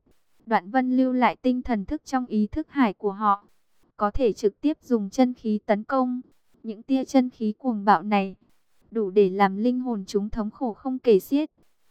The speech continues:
Bát đại ác thú này vì bị khế ước nô lệ, đích thật không dám phản bội Đoạn Vân. Nhưng Đoạn Vân muốn cho chúng biết,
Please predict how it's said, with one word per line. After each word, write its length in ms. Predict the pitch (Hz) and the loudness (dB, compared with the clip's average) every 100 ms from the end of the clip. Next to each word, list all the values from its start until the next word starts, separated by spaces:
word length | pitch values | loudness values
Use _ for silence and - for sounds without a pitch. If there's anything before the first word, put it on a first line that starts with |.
| _ - | _ 2
Bát 220 | 285 - | 2 4
đại 160 | 247 202 | 2 2
ác 280 | 262 285 | 0 -2
thú 180 | - 208 | -4 -4
này 320 | 226 233 202 - _ _ _ _ - | 2 2 0 -10 _ _ _ _ -4
vì 180 | 226 190 | -2 0
bị 200 | 196 151 | -2 -4
khế 240 | - 208 | 0 0
ước 240 | 180 302 262 | 2 -4 -2
nô 180 | 254 | 0
lệ, 280 | 247 240 202 - _ _ _ _ | 4 4 2 -4 _ _ _ _
đích 220 | 269 294 | -4 -4
thật 160 | - 220 | -4 -8
không 260 | - 254 247 | -4 -4 2
dám 220 | 208 214 | 2 2
phản 280 | - 214 190 | 2 2 2
bội 160 | 196 | -4
Đoạn 260 | 190 185 180 | 0 -2 2
Vân. 300 | 262 254 240 - _ _ _ - | 4 4 -2 -14 _ _ _ -10
Nhưng 240 | 262 262 240 | -4 -2 0
Đoạn 240 | 202 190 | -2 0
Vân 200 | 262 247 | -2 0
muốn 220 | 226 208 | -2 -4
cho 200 | 226 262 | -4 -4
chúng 260 | 254 208 220 | -4 -6 -2
biết, 200 | 302 | -4